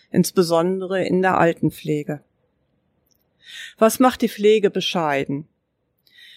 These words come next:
Zum einen ist es das Mindeste für eine zivilisierte Gesellschaft, dafür zu sorgen, dass ihre pflegebedürftigen Mitglieder eine menschenwürdige Unterstützung für die basale Selbstsorge erhalten.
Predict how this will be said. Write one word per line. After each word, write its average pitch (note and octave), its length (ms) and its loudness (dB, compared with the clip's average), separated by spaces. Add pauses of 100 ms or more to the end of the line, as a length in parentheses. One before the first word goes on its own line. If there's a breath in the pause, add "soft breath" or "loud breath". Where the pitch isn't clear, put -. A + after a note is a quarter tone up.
(260 soft breath)
Zum G#3+ 220 0
einen A#3 380 6
ist B3 180 0
es A#3+ 140 -4
das G3 180 -2
Mindeste A3+ 640 2
für G3+ 160 0
eine G3 180 2
zivilisierte G3+ 800 0
Gesellschaft, F#3+ 720 2
dafür G#3+ 320 -2
zu - 160 -8
sorgen, F3+ 560 0
dass G3+ 160 -2
ihre F#3+ 220 0
pflegebedürftigen F#3+ 1000 0
Mitglieder G3+ 640 0
eine F#3+ 200 4
menschenwürdige F3+ 840 0
Unterstützung F3 880 -2
für F#3 140 -6
die F3+ 140 -2
basale F3 540 2
Selbstsorge D#3 680 -2
erhalten. D#3 680 -6